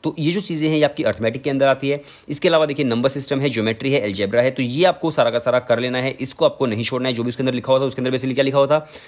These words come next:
अरिथमेटिक था, नंबर सिस्टम भी आप कर लीजिएगा। इसके अलावा ज्योमेट्री था, अलजेब्रा था, ये आपको चीज़ें करनी है, राइट? हायर मैथ्स को आप छोड़ दीजिएगा, हायर मैथ्स जो है, वो आपके basically इसके अंदर नहीं आने वाला है। बेसिक जो क्वांट्स हुआ टेंथ क्लास तक का, वही आपको क्वांट्स देखने को यहाँ पर मिलेगा।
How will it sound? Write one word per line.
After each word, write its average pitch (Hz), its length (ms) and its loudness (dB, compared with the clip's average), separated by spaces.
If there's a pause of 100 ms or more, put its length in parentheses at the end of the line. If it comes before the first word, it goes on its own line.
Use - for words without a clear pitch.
(220)
अरिथमेटिक 127 480 0
था, 143 100 0
नंबर 117 260 0
सिस्टम 135 340 -2
भी 139 260 0
आप - 220 -4 (140)
कर 123 120 0
लीजिएगा। 131 420 0 (120)
इसके - 180 -2
अलावा 131 180 4
ज्योमेट्री 117 440 0
था, 139 140 2
अलजेब्रा 113 460 0
था, 143 140 0
ये 135 200 2
आपको - 200 0
चीज़ें 117 240 -6
करनी 90 220 -4
है, 92 60 -2
राइट? 160 200 0 (280)
हायर 190 220 2
मैथ्स 185 140 0
को 180 80 0
आप 160 60 -2
छोड़ - 180 -2
दीजिएगा, 139 220 0
हायर 120 180 0
मैथ्स 139 180 0
जो 139 160 0
है, 127 60 -2
वो 127 60 2
आपके 131 180 -2
basically 117 260 -2
इसके 120 160 -4
अंदर 120 160 0
नहीं 110 220 -2
आने 123 120 -2
वाला 123 140 0
है। 123 220 -2
बेसिक 135 240 -2
जो 175 60 0
क्वांट्स 131 300 0
हुआ 139 100 2
टेंथ 127 180 0
क्लास 127 220 -2
तक 131 80 -4
का, 143 100 0
वही 117 240 0
आपको 135 200 0
क्वांट्स 110 260 0
देखने 104 220 -4
को 110 100 0
यहाँ 98 160 -2
पर 143 100 2
मिलेगा। 90 380 -2